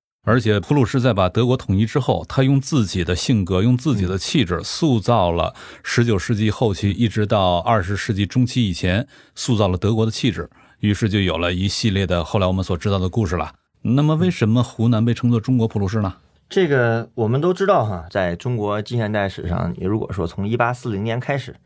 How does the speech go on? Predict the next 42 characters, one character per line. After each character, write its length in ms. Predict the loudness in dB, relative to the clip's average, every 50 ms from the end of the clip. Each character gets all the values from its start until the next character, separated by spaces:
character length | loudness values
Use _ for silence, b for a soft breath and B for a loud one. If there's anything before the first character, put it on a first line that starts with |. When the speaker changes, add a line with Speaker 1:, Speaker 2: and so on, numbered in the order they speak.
| b b
Speaker 2:
经 240 | b -4 -2 0 0
历 140 | 0 0 0
了 560 | 0 0 -2 -2 -2 -2 -4 -4 -6 -8 -6 -4
无 140 | -4 -2
数 260 | -2 -2 -2 0 0 2
的 180 | 2 0 0
事 220 | -2 -4 -8 -8 -4
件， 300 | -2 -2 -2 -2 -6 -14 _ _ _ _
标 180 | _ 2 2 4
志 100 | 2 0
性 220 | -2 -2 -2 -4
的， 100 | -4 -6 -8 -14 _ _ _ _ _ _ _
比 80 | -4 -4
如 180 | -2 -2 -2
说 420 | 0 0 2 2 4 4 4 2 0 -2
镇 200 | -4 -4 -2 0
压 200 | 0 0 0 0
太 140 | -2 -4 -6
平 120 | -6 -4
天 120 | -4 -2 -2
国 100 | -2 0
运 160 | 0 0 0
动， 180 | 0 -2 -4 -6 -12 -18 _ _ _ _ _ _ _
比 80 | -10
如 180 | -8 -6 -6 -6
说 380 | -4 -4 -2 -2 0 -2 -4 -4
洋 200 | -2 0 2 2
务 80 | 2 2
运 100 | 2 0
动、 240 | 0 0 -2 -4 -10 _ _ _ _ _
戊 120 | -2 -2 -2
戌 120 | 0 0
变 180 | 0 0 0 0
法、 140 | -4 -10 -14 _ _ _ _ _
辛 220 | _ -4 -2 0
亥 140 | 0 0 0
革 100 | 0 0
命， 240 | 0 0 0 -2 -4 -10 _ _ _ _ _ _ _
以 140 | -8 -8 -8
及 340 | -6 -4 -4 0 0 0 0
后 280 | -2 -2 -2 -2 -2
来 360 | -2 -2 -2 -2 -2 -2 -4